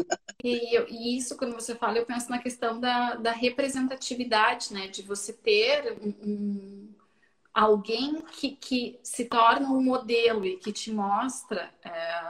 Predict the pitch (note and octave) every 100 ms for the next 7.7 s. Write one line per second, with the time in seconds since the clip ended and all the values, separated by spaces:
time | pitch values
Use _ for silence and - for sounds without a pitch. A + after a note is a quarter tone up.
0 | F3 E3+ - _ _ _ - A3+ A3 A3
1 | G#3+ B3+ D4 B3 F#3+ - _ _ _ -
2 | A#3 B3+ C#4+ - C4+ A#3 - A#3 A#3 B3+
3 | B3 B3 - B3 C4+ B3+ C4 F#4 F#4 A3+
4 | A3 A3 G#3 G3+ F3+ F#3 A3 A#3+ G3+ F#3+
5 | G3 G#3+ C4 A#3 B3+ - C#4+ C4+ C4 B3
6 | B3 A#3 A3+ A3 A#3 - G#3+ G#3 G#3 G#3
7 | G3+ - F#3+ F#3 F#3+ F#3 G3+